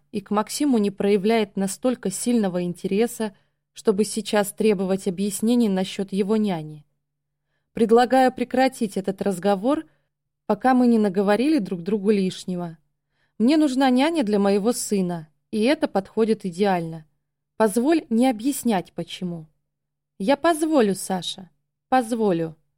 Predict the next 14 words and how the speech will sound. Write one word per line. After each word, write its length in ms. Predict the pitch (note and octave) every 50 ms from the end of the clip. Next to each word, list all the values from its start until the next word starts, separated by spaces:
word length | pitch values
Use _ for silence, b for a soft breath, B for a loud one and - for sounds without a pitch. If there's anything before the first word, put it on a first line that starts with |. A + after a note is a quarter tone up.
| _ _ -
Отошла 560 | A3 G3 - G3+ G3 - - G#3 G3+ F#3+ F#3+
она 140 | F#3+ G3 G3
на 120 | F#3+ F#3+
расстояние 800 | F#3 F#3+ F#3+ - - G3+ G3+ G3+ B3+ C#4 D4 C#4+ C4+ C4 B3+ B3 - _ _ _ _ _ _ _ -
и 80 | B3+
приняла 420 | - - A3+ A3+ A3+ A#3 B3 D4+ D#4+
безразличный 840 | A3+ A3+ F#3+ F3+ G3 G3 G3 F#3 - G3+ A#3 - - - G#3 G#3+ G#3
вид. 340 | E3 E3+ E3 - _ _ _ _ _ _ _ _ _ _ _ _ _ _ _ _ _ _ _ -
Натали 320 | G3+ A3 A3 - C#4+ C#4+ D4+
никогда 560 | D4 C#4+ C#4 C4+ - D4 D4 B3+ B3 B3+ G#3+
не 140 | F#3+ F#3 F3+
была 240 | D#3+ F3+ F3+ F#3 F3+
скандальной 760 | - - - G3 G3 G3 F#3+ G3 F#3 F#3 F#3 F#3 F#3 F3+
бабой. 500 | E3+ E3 F#3+ F#3 E3+ D#3 F3 E3+ D#3+ D#3